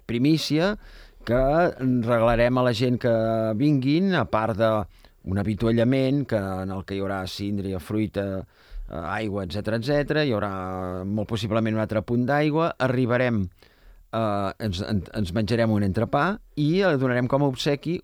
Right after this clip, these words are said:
una, el que se'n diu una rinyonera, això és en castellà, però bé, eh, tothom sabrà el que és exactament, però d'aquelles per portar-hi el mòbil. Ara jo m'he trobat amb gent que em diuen: «Ai, és que sí, porto el mòbil, però he de fer les fotografies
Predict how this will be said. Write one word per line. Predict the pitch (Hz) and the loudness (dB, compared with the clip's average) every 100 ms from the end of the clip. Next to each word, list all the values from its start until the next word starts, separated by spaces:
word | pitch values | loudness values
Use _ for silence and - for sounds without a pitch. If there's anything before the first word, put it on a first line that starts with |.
| - | 0
una, | 139 127 120 113 101 - _ - - | 2 2 2 2 0 -4 _ -20 -16
el | - 87 | -8 -6
que | - | -4
se'n | 127 | -2
diu | 117 127 113 - | 2 2 2 -2
una | 131 139 | 0 2
rinyonera, | 143 156 147 131 143 123 110 160 113 | 4 4 6 4 4 2 0 -4 -8
això | - | -8
és | 78 | -6
en | 87 | -4
castellà, | 92 - 110 120 | -6 -4 -2 -2
però | - 135 | -2 -2
bé, | 110 127 - - | 0 -2 -6 -8
eh, | 113 - - | -6 -6 -8
tothom | 117 123 | -4 -2
sabrà | - 123 113 | 0 0 0
el | 113 113 | -2 -2
que | 113 | -2
és | 101 | -2
exactament, | 101 107 104 113 131 151 - - - | -4 -4 -4 0 0 -2 -6 -12 0
però | 139 156 | 2 4
d'aquelles | 160 147 156 | 2 2 0
per | 180 147 | -2 -2
portar-hi | 135 135 107 | 2 2 2
el | 110 | 2
mòbil. | 101 95 - - | 0 -4 -8 -10
Ara | - 127 | -2 0
jo | 143 131 | 0 0
m'he | 135 | 0
trobat | 127 135 139 | 0 0 0
amb | |
gent | 131 151 | 0 0
que | 160 | 0
em | 147 | 0
diuen: | 135 110 104 - - | 2 2 -2 -10 -14
«Ai, | - 196 117 | -4 -2 0
és | 117 | -2
que | - 117 | -6 -6
sí, | - | -4
porto | 160 139 139 139 | -2 -2 0 0
el | |
mòbil, | 147 156 160 143 - | 2 2 0 -2 -6
però | - 117 | -2 0
he | 117 | 0
de | |
fer | 113 | -2
les | 123 - | -4 -2
fotografies | 151 170 180 190 196 196 | -2 0 0 0 -2 -2